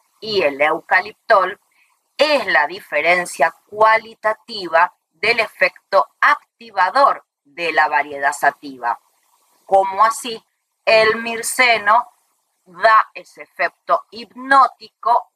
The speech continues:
en las variedades índicas. De acá podemos asegurar y ver la importancia de los terpenos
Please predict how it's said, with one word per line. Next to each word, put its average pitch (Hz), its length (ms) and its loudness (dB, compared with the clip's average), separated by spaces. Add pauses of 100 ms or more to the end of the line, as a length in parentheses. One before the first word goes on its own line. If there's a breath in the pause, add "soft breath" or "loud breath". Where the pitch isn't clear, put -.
en 170 260 0
las 170 160 2
variedades 147 880 -2
índicas. 135 960 -14 (1000)
De 147 180 -4
acá 214 420 2 (440)
podemos 185 540 -2 (200)
asegurar 190 1040 0 (100)
y 156 160 -20
ver 185 320 -2 (360)
la 208 280 0
importancia 185 1500 -4 (240)
de 175 420 -4
los 175 220 0 (140)
terpenos 170 840 0